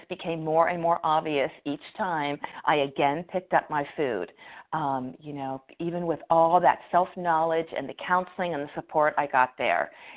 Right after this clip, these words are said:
you know, that knowledge continues to help me in many ways. But the most helpful thing to come out of that experience was that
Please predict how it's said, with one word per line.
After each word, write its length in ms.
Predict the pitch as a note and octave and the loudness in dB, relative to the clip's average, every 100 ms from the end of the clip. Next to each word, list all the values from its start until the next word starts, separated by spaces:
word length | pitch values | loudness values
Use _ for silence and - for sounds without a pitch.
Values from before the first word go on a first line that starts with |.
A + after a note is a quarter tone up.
| - | -10
you 80 | D3 | -6
know, 140 | C3+ D3+ | -2 2
that 200 | D#3+ F3 | 2 4
knowledge 460 | E3+ D#3+ D#3 C3+ - - | 2 4 4 2 -2 -8
continues 460 | F3 - A3 A3+ - | -8 -4 -2 -4 -4
to 40 | |
help 240 | G#3+ A3+ F#3 | 2 2 2
me 200 | D#3 D3+ | -4 -2
in 180 | E3+ F#3 | -4 -2
many 260 | F#3 F#3+ F#3+ | 0 0 2
ways. 440 | G#3 F#3 C3+ B2+ - - - - _ | 4 6 4 -2 -6 -20 -18 -18 _
But 220 | G#3 F3 - - | 8 8 8 -2
the 80 | F3+ | -2
most 220 | F#3 G#3 - | 0 -4 -10
helpful 440 | - G3+ G#3+ - C#4 | 0 8 8 6 0
thing 220 | C#4 C4 | 2 0
to 60 | C#4 | -2
come 140 | C4 A3 | -2 2
out 160 | G#3+ | 2
of 60 | G#3+ | 2
that 180 | A3 A3 | 0 0
experience 720 | - - A3+ G#3+ A3 G#3+ A3 _ - - - | -4 -6 -2 0 0 -2 -8 _ -20 -18 -4
was 220 | F#3 F#3+ F#3+ - | 4 4 4 6
that 340 | E3 D3+ D#3 | 8 8 6